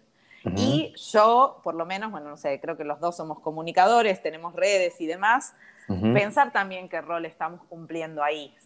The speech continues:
Speaker 2: y saber que es una construcción y tratar de, no sé, el otro día conocí a una, a una chica que me seguía en redes y me dijo, "Ay, sos igual que en Instagram".
Speaker 1: Ujú.
Speaker 2: Y,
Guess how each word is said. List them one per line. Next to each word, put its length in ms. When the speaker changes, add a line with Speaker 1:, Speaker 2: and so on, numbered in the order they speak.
Speaker 2:
y 140
saber 560
que 240
es 140
una 160
construcción 720
y 80
tratar 400
de, 220
no 120
sé, 380
el 100
otro 220
día 180
conocí 400
a 120
una, 520
a 140
una 260
chica 380
que 180
me 140
seguía 320
en 80
redes 460
y 40
me 100
dijo, 200
"Ay, 120
sos 240
igual 280
que 80
en 80
Instagram". 680
Speaker 1:
Ujú. 260
Speaker 2:
Y, 420